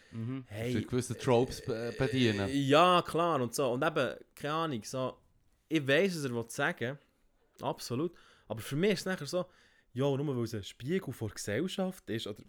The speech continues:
Speaker 2: keine Ahnung was, kannst du dir gleich Mühe geben, dass
Speaker 3: Ja.
Speaker 2: du vielleicht irgendwie ein bisschen um so Sachen um ein Schiff ist und nicht irgendwie auch dort eine Margin-, äh, Mar-, marginalisierte
Speaker 3: Ja.
Speaker 2: Gruppe irgendwie angreifst. Oh, klar,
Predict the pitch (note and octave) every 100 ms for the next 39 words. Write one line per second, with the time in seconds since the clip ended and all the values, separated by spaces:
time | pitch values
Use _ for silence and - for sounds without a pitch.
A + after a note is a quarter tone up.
0 | _ _ _ _ - - F#2+ B2+ F#3+ C#3+
1 | C3 - - - - D#4+ B3 A#2+ - F#3
2 | C3 F3 A3 G#3+ F#3+ G3+ G#3 G#3 G3 G#3+
3 | C3 F#2 - F#2+ G2 G#2 D#3+ D3+ D3+ D#3
4 | D3+ D3+ D#3 D#3 D#3 D3 - _ _ -
5 | D3 - D3 D3 D3 - D3 D3+ D3+ D3
6 | E3 A#2+ - F2 G#2 C3 C#3 C#3 C#3+ D3+
7 | D3 C#3 D3 C#3 C3 C#3+ D3 C#3 C#3 D3
8 | D3 C#3 C#3 C#3 C3+ C3+ C#3+ - _ _
9 | - C3+ C3 B2+ C3 C3 D3 D#3 - F#2
10 | G2 G#2 - - - C3+ D3 D3 D3 C#3
11 | C#3+ D3 C3+ C#3 D3 - G#2+ - - -
12 | - _ _ _ - - - - E3 F3
13 | A#2